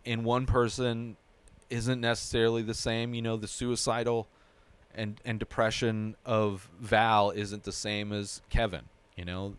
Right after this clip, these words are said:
they come from different traumas. They come from different lives. They're different people. And, you know, they handle it differently. Where one was able to pull out of it, the other one,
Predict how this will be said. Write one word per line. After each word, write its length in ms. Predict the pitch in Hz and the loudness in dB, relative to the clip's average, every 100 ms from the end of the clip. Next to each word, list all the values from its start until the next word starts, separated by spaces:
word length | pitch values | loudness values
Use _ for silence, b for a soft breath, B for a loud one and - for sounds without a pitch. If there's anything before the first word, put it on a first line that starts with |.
| 95 | -4
they 280 | 95 92 - _ - | -2 -2 -6 _ -8
come 220 | - 113 | -4 -2
from 220 | 131 110 | -2 0
different 340 | 110 110 104 - | 2 2 -2 -4
traumas. 640 | - 120 120 117 110 - b b b b - | 2 2 4 0 -4 -8 b b b b -2
They 140 | 107 | 0
come 260 | 101 - 120 | 0 0 0
from 220 | - 117 | 0 2
different 340 | 110 104 107 101 | 2 2 -2 4
lives. 360 | 104 107 104 | 4 4 2
They're 120 | 101 | -6
different 440 | 92 113 - 101 - | -2 -2 -2 -6 -8
people. 500 | - 107 113 101 98 b b b _ | -6 -2 0 0 -4 b b b _
And, 460 | 95 95 95 92 - - - - | -4 -4 -4 -8 -12 -18 -18 -8
you 120 | 107 | -4
know, 160 | 98 95 | -2 0
they 160 | 101 | 0
handle 420 | 90 120 139 113 98 | 0 0 0 0 0
it 80 | |
differently. 420 | 101 87 87 80 90 | -4 -6 -8 -8 -4
Where 180 | 90 95 | -2 -2
one 360 | 101 120 120 | 2 2 2
was 200 | 117 107 | 0 0
able 240 | 110 107 104 | 0 0 -4
to 60 | |
pull 240 | - - 98 | -8 -6 -2
out 200 | 117 131 | 2 4
of 100 | 120 | 2
it, 120 | 113 | -2
the 140 | 98 | -2
other 160 | 101 101 | -2 -2
one, 340 | 98 98 92 | -4 -4 -6